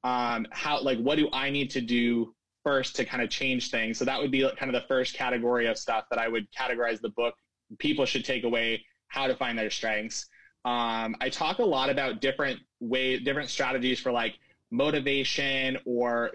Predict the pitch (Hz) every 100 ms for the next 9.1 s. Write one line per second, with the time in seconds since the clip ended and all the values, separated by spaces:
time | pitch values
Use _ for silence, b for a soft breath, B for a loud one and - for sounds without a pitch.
0 | - 151 151 147 135 127 - 135 131 -
1 | 123 127 127 135 - 123 110 104 123 113
2 | - 117 143 - 131 123 131 - 143 -
3 | 127 - 139 139 143 135 123 - 123 131
4 | 127 120 123 123 - _ 131 123 117 127
5 | 123 - 120 120 120 107 110 110 113 113
6 | - _ _ _ _ 120 110 143 143 135
7 | 135 120 117 120 117 - - 117 117 117
8 | 113 110 113 110 110 101 110 113 - 113